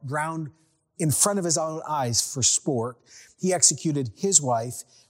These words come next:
her mother, and three of their sons 'cause he was paranoid about a takeover. He had three of his uncles murdered. And as he lay dying, the goal was that every single nobleman in Jerusalem would be executed when he breathed his last breath. The guy was a psycho. But he was a brilliant politician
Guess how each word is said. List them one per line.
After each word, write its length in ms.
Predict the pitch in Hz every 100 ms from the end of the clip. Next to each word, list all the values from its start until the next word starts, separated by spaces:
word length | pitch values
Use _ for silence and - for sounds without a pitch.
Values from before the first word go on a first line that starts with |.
| -
her 140 | 202 196
mother, 360 | 156 120 120
and 220 | - 139
three 220 | 117 190 190
of 80 |
their 140 | 151 135
sons 340 | 135 120 117
'cause 160 | - 120
he 60 |
was 140 | 123 113
paranoid 440 | - 151 139 123
about 160 | 120 117
a 60 |
takeover. 580 | 101 139 120 107 101 110 107 -
He 80 | -
had 120 | 160
three 200 | 131 202
of 80 | 202
his 120 | 156 -
uncles 380 | 175 175 156 120
murdered. 440 | 117 113 104 113 - -
And 100 | 151
as 120 | 170 175
he 100 | 196
lay 200 | 170 147
dying, 440 | 143 143 120 120
the 80 | 123
goal 400 | 110 165 190 170
was 260 | 127 123
that 200 | 120 120 -
every 300 | 160 160 170
single 300 | 160 143 131
nobleman 500 | 135 139 127 120 117
in 160 | 135
Jerusalem 380 | 120 135 127 113
would 120 | 113
be 140 | 110 120
executed 640 | 131 - 120 123 113 110
when 120 | - 127
he 80 |
breathed 360 | 117 131 123 113 - -
his 160 | 131 120
last 340 | 98 95 - _
breath. 360 | - 101 80 _ _ _ _ _ _ _
The 60 | 156
guy 180 | 139 120
was 160 | 131
a 40 | 131
psycho. 420 | 202 208 - - _ _ _ _ _ _ _ -
But 100 | 160
he 60 |
was 140 | 156 139
a 60 |
brilliant 340 | 143 151 190 165
politician 560 | 170 170 - 120 131